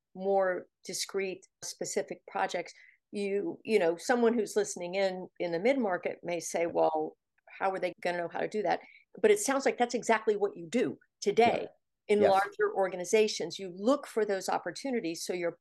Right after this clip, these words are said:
Speaker 1: perfectly suited, whether it's large enterprise, mid-market, and depending on size and so forth,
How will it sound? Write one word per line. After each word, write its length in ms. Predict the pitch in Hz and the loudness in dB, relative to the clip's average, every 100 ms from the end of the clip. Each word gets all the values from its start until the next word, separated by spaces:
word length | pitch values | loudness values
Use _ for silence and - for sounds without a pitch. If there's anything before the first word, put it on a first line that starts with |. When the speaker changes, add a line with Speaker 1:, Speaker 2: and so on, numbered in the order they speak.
| - | -10
Speaker 1:
perfectly 480 | 294 277 240 - 185 | -8 -6 -8 -8 -8
suited, 460 | - 226 202 - - _ _ - | -2 0 2 0 -2 _ _ 0
whether 280 | 196 180 170 | 2 4 0
it's 180 | 170 | -2
large 300 | 185 180 175 | 0 2 2
enterprise, 680 | 226 233 233 233 214 208 202 - _ - | 2 0 0 0 2 0 -4 -10 _ 0
mid-market, 720 | 202 190 190 190 190 185 185 - _ _ | 2 2 0 -2 2 0 0 -8 _ _
and 300 | 180 185 180 _ _ - | 0 0 -2 _ _ -4
depending 440 | 202 208 208 190 | -2 0 0 0
on 320 | 170 160 175 - | 0 -4 -6 -10
size 360 | - 190 185 170 | -6 0 0 -2
and 100 | 170 | -8
so 220 | - 208 | -4 -4
forth, 260 | 202 170 | -2 -6